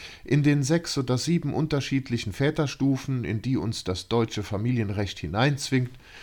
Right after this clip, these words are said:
sind diese leiblichen, aber nicht rechtlichen Väter ziemlich weit unten. Und das ging jetzt zum Bundesverfassungsgericht hoch. Für die liebe,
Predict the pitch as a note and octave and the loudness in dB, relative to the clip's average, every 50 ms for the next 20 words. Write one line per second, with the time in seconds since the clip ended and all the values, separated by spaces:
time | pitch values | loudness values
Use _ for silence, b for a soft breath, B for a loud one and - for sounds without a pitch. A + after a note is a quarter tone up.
0 | B B B B - B3+ A#3+ A#3+ - - - - B2+ A#2+ - - A2+ G2 A2+ A2+ | B B B B 2 2 2 2 -2 -8 -2 0 0 2 2 2 0 4 4 6
1 | B2 C#3 C3+ - A2 A#2+ A#2 - C3 B2+ B2 - G2 F#2 G2+ G2+ G#2+ A#2+ A#2+ - | 6 4 2 2 0 0 0 2 -2 -2 -2 -2 -2 -2 0 0 2 2 2 0
2 | - - - - G#2 F#2+ - A#2+ C#3 D3 C3+ - - - D3 D3 C3 C#3 C#3 B2 | -2 -10 -12 -10 -6 0 2 4 4 4 4 0 -2 0 0 0 0 0 -2 -2
3 | - B2+ A#2 A#2+ A#2+ - B2+ A#2+ A#2 - - - - - - - - E3 D3+ B2 | 2 4 4 4 4 2 0 0 0 -2 -8 -20 -14 -8 -6 0 4 4 4 4
4 | G2+ F#2 E2 D#2 - - D#2+ D2 D#2 - - - - F2 D#2+ - - - A#1 - | 4 2 -2 -4 -4 -4 -4 -4 -4 -4 -6 -6 -6 -6 -8 -8 -12 -16 -16 -16
5 | - - B B B B B B B B B B D3+ D#3+ E3+ F#3+ F#3+ - - G3+ | -18 -20 B B B B B B B B B B 2 4 4 4 2 2 2 2
6 | F3+ C#3+ C#3+ C#3+ - - - - F3 E3+ E3 - C3+ C3 C3+ C#3 C#3+ C3+ - - | 4 4 4 2 0 -6 -2 2 4 4 4 4 2 2 2 2 -2 -4 -2 -4
7 | C#3+ C3+ - A#2+ G2+ - - A2+ A2+ - - - A#2 G#2+ C3 C3 - - - - | -4 0 2 0 0 2 0 -2 -2 -2 -4 -6 -4 0 0 -2 -2 -2 0 4
8 | A#2+ A2+ F#2+ - - - - _ _ _ _ - _ _ - - B2+ B2 A#2+ C3 | 4 4 4 2 -4 -16 -20 _ _ _ _ -20 _ _ -6 -2 0 2 4 4
9 | C#3+ C#3+ F3+ G3+ G#3+ F3 G3 F#3+ F#3+ | 4 4 4 2 4 4 4 2 2